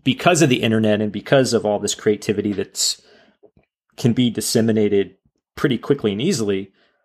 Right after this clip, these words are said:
you really only need a thousand people <laughs> to actually listen to what you have to say or buy your art or whatever.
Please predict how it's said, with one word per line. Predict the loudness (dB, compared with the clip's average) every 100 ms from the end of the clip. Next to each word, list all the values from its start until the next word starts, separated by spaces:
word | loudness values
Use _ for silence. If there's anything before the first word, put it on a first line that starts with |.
| _
you | -2 2
really | 4 4
only | 2 2 0
need | 0
a | -2
thousand | 2 4 4 2 -4 -6
people | -6 -6 -8
<laughs> | -6
to | -6 0 0
actually | 0 0 2 2
listen | 0 0 -2
to | -2
what | -4 -4
you | -6
have | -6
to | -4
say | 0 2 2 2 2
or | 0
buy | 0 0 2
your | 0 -2 -2
art | -2 -4
or |
whatever. | -8 -10 -8 -10